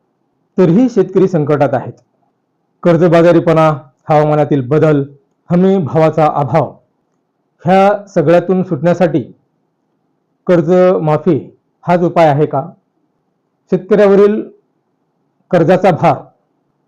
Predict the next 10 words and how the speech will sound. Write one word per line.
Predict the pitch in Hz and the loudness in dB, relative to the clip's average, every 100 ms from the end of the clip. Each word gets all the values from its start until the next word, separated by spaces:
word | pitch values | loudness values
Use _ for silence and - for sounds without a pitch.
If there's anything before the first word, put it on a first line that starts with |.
| _ _ _ _ _ 151 | _ _ _ _ _ -10
भारत | 123 170 202 202 | -2 0 0 -2
हा | 139 180 185 | 0 2 2
कृषीप्रधान | 185 165 185 180 143 170 170 | -2 -6 -4 -2 0 0 0
देश | 156 - | -2 -2
असून | 147 131 160 113 - _ _ _ _ _ _ - | -6 -4 -4 -6 -14 _ _ _ _ _ _ -4
तरीही | 175 180 196 | 0 2 0
शेतकरी | 196 165 - 170 175 170 - | -2 -6 -2 0 0 -2 -6
संकटात | 160 143 147 151 | -4 -2 0 0
सापडलेला | - 131 143 139 135 | -2 -2 -2 0 -2
आहे. | 120 | -4